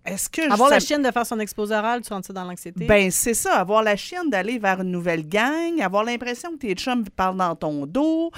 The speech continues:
Speaker 2: <laughs>
Speaker 1: euh, avoir l'impression que tes parents te mettent de la pression, avoir de la misère à t'endormir un soir parce que t'es stressé par rapport à quelque chose le lendemain. Il me semble que tous les ados ont vécu ça.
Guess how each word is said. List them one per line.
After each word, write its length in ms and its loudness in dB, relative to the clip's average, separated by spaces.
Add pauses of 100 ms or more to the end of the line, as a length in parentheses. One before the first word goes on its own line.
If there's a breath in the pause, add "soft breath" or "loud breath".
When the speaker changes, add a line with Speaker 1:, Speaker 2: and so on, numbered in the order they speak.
(140 loud breath)
Speaker 2:
<laughs> 220 -14
Speaker 1:
euh, 460 6
avoir 200 2
l'impression 420 0
que 80 -4
tes 120 -2
parents 240 -4
te 40 -4
mettent 180 -4
de 60 -6
la 100 0
pression, 720 0
avoir 220 -2
de 60 -2
la 80 0
misère 200 -4
à 100 -2
t'endormir 520 -2
un 160 0
soir 380 -2
parce 200 -4
que 100 -6
t'es 180 -8
stressé 500 -8 (320 loud breath)
par 140 2
rapport 560 4
à 400 0
quelque 220 -6
chose 260 -2
le 100 2
lendemain. 440 -2
Il 140 -2
me 100 -4
semble 280 -8
que 80 -6
tous 240 -8
les 180 -6
ados 220 -2
ont 100 0
vécu 260 -10
ça. 220 -2